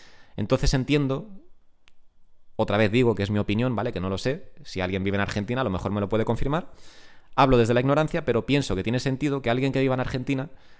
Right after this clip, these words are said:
refugie su dinero en criptomonedas, en vez de tenerlo en, en moneda fiduciaria y que esté perdiendo dinero cada día. Porque he hecho una búsqueda rápida aquí en Google y he visto que la tasa de inflación en Argentina mensual,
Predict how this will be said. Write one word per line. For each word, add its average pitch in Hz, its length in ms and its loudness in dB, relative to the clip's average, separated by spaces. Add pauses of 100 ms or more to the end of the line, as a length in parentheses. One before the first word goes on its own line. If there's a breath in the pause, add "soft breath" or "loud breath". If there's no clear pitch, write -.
(160 soft breath)
refugie 117 500 -4
su 135 140 -4
dinero 139 260 0
en 123 60 -4
criptomonedas, 90 720 -4 (420)
en 104 140 0
vez 113 100 2
de 113 80 2
tenerlo 117 320 2
en, 87 460 -2
en 95 120 -2
moneda 104 360 2
fiduciaria 135 520 2
y 143 60 -2
que 98 80 -4
esté 101 180 -4
perdiendo 107 380 0
dinero 117 480 -2
cada 85 240 -2
día. 85 240 -2 (1120 loud breath)
Porque 139 380 -2
he 104 40 0
hecho 113 200 -4
una 113 380 0
búsqueda 104 360 0
rápida 104 280 2
aquí 101 140 -2
en 110 100 0
Google 135 260 2
y 107 80 0
he 113 40 2
visto 117 300 0
que 87 200 -2
la 85 160 -2
tasa 117 200 -2
de 127 60 2
inflación 127 360 0
en 127 60 0
Argentina 165 520 -2 (720 loud breath)
mensual, 147 720 2